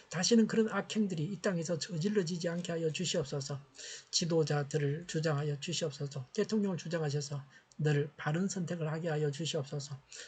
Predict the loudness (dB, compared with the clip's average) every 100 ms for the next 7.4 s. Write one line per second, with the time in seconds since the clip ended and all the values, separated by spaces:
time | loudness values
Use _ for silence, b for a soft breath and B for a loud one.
0 | B 2 4 2 0 -2 2 2 2 2
1 | 6 6 6 2 0 0 0 0 2 0
2 | -2 -2 -2 -4 -4 -4 -4 -2 0 2
3 | 2 2 0 0 -2 -6 -12 B B B
4 | 0 2 2 2 2 2 0 0 -2 -2
5 | -2 -4 -4 -4 -2 -2 -2 -4 -8 -14
6 | -10 -4 -2 0 0 2 0 0 2 2
7 | 0 0 -2